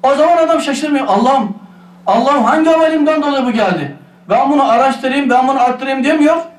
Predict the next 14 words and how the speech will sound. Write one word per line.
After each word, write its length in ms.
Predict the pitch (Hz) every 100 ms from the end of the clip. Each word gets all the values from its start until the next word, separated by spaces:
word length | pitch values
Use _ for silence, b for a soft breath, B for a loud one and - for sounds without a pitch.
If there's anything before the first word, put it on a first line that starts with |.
| _ _ b b b
Ne 200 | 269 370
zaman 260 | 285 233 202
sıkıntı 520 | - 359 294 247 220
üst 220 | 359 320
üste 160 | 240 240
geldiği 320 | 226 220 208
zaman 260 | 202 190 185
da 80 | 180
kafa 300 | 330 285 277
hemen 220 | 254 269
darlanıyor. 560 | 302 262 226 254 285
Yok 840 | 131 135 170 240 262 262 254 233 202
öyle 200 | - -
iş. 260 | - -